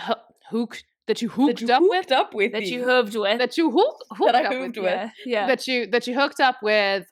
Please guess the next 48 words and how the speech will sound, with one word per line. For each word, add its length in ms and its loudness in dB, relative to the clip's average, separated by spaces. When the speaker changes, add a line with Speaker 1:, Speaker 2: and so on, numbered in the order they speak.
Speaker 1:
was 400 -2
just 320 -4
saying 500 0
that? 600 0
Or 160 4
did 280 -8
you 120 -2
fully 460 -2
believe 300 -2
him, 160 -2
or 60 2
did 160 -6
you 100 -6
have 160 2
anyone 280 0
else 220 0
back 320 0
that 120 0
information 560 -6
up? 300 -2
Because 300 -2
he 80 0
Speaker 2:
So 100 -2
Speaker 1:
could 120 2
have 120 0
just 240 -8
been 200 -2
like, 260 2
"Man, 320 0
you 100 -6
made 180 -2
a 40 0
big 220 0
mistake. 420 -4
Could 120 -2
have 80 0
been 160 -2
with 100 -2
me. 220 0
I 100 2
had 160 0
a 60 -2
crush 280 -4
on 120 -6
you 100 -6
this 260 -6
whole 300 2
time, 640 0